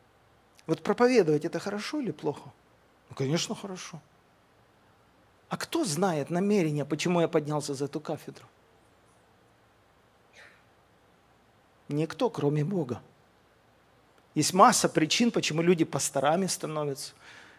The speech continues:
Почему служение открывают, деньги жертвуют.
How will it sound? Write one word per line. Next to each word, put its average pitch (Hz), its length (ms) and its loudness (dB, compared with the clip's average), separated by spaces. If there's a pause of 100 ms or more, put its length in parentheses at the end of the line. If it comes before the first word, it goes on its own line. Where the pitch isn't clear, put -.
(720)
Почему 170 260 0
служение 170 560 4
открывают, 139 580 -4 (920)
деньги 165 360 6
жертвуют. 135 540 -6